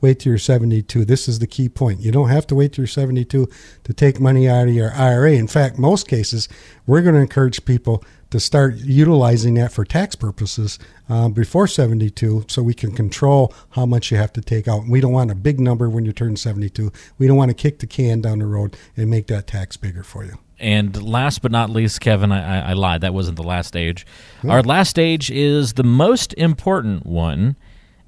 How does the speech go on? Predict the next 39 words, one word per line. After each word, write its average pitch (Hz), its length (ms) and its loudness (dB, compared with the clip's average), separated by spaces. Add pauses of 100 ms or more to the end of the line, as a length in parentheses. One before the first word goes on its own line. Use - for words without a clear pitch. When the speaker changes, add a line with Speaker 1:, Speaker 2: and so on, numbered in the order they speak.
Speaker 2:
and 110 180 2
that 131 200 2
is 127 420 -6
your 135 180 -4
current 135 680 -6
age. 78 520 -10 (100)
It - 40 -4
was 117 140 2
a 95 80 0 (140)
trick - 200 -6
question 85 420 -4
of - 100 -14
sorts. - 400 -8 (440)
Why 147 160 4
is 131 80 0
that 135 160 0
the 123 60 -2
most 104 220 2
important 80 380 -4
one? 71 160 -8 (200)
Speaker 1:
Well, 127 180 0 (340)
age, 104 160 -4
if 104 160 -6
you're - 100 -4
forty 147 340 2
years 151 300 2
old, 139 400 0
if 101 180 -6
you're 95 80 -8
thirty 131 280 -2
years 120 260 0
old, 117 180 -2
if 101 120 -6
you're 98 80 -6
sixty - 420 -6
years 90 320 -6
old, 87 260 -10 (680)
it's 107 280 -4
never 127 400 2